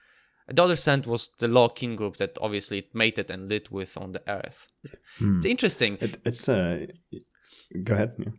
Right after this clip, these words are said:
Speaker 1: No, I was going to say it's interesting because, um, we were told earlier in the books that, you know, that there's the genetic memory of all the family, you know, like, all the history of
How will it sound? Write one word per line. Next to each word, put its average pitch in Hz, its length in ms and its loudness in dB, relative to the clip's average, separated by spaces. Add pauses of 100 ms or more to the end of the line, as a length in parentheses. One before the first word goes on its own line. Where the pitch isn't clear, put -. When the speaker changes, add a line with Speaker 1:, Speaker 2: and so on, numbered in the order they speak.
(140)
Speaker 1:
No, 190 140 6
I 185 40 10
was 175 100 6
going 208 100 6
to 202 80 2
say 226 120 6
it's 185 120 2
interesting 214 360 0
because, 139 580 0
um, 117 340 8
we 156 160 2
were 160 140 6
told 214 400 2 (100)
earlier 156 300 6
in 120 120 0
the 113 60 -2
books 101 360 -2
that, 107 180 -2
you 117 80 -4
know, 104 400 0
that 127 220 -4
there's 127 200 2
the 123 100 -2
genetic 127 600 0
memory 120 440 2
of 107 220 -2
all 110 200 2
the 104 160 -2
family, 113 480 2
you 104 100 -4
know, 101 180 -4
like, 98 340 -4
all 104 180 -4
the 101 520 -4
history - 460 -2
of 104 240 -2